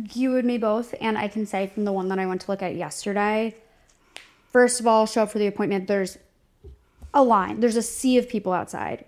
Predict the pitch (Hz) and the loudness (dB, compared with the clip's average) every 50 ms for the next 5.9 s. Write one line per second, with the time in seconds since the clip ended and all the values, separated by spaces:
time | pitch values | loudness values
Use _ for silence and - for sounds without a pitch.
0 | _ 240 247 233 208 214 226 202 208 226 247 254 247 - 170 - - 101 - 190 | _ -2 -2 0 2 2 2 2 2 2 0 0 -2 -4 -6 -6 -6 -8 -8 -10
1 | - _ _ _ _ _ _ _ _ _ _ 226 240 254 240 233 - - 196 202 | -12 _ _ _ _ _ _ _ _ _ _ 0 2 2 2 0 -2 -6 -4 -2
2 | 202 196 190 202 220 254 277 - 247 233 214 - - - - 202 196 214 240 240 | -2 0 0 0 0 0 0 0 -2 -4 -4 -6 -6 -2 0 2 2 2 0 -4
3 | - - - 214 185 175 170 180 202 226 233 - _ _ - 202 - - - 220 | -8 -8 -6 -4 -4 -2 -2 -2 -4 -4 -6 -10 _ _ -8 -8 -6 -6 -6 -4
4 | - 208 208 208 233 240 233 - 220 180 - 202 - - - - - 208 190 185 | -4 -4 -4 -2 -2 -4 -2 -4 -6 -6 -4 -8 -10 -12 -16 -10 -6 -4 -2 0
5 | 190 202 202 202 196 - 185 170 175 180 - 202 202 226 247 269 277 - | 0 -2 -4 -6 -8 -6 -4 -4 -4 -4 -2 -2 0 0 0 0 -2 -4